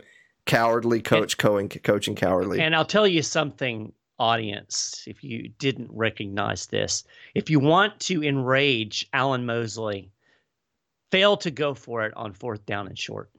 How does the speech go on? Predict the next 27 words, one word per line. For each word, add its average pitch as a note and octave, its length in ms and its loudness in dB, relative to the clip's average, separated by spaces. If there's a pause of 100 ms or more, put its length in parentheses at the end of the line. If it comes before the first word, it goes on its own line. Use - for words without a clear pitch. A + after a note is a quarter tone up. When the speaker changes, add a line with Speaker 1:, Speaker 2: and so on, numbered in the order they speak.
(460)
Speaker 1:
I D#3+ 100 4
mean, E3 320 2
it's F3 200 2
just - 280 2
y- F#3 140 -6
Speaker 2:
It G#3+ 100 -12
creates A3 420 4
rage. F3+ 540 -2 (300)
Speaker 1:
It, F#3+ 260 2
it E3+ 140 4
does - 260 4
Speaker 2:
It - 20 -4
does. - 0 -
Speaker 1:
cr-, F#3 180 0
it D#3 140 -4
does G#3 220 2
create C3+ 360 2
rage, A2 360 2
but C3+ 160 2
I D3+ 40 2
mean, D#3 320 0 (380)
by, E3 260 4
by D#3+ 300 2
any, G#3 300 2
by F3 220 2
any F#3 260 2
metric, G3+ 640 0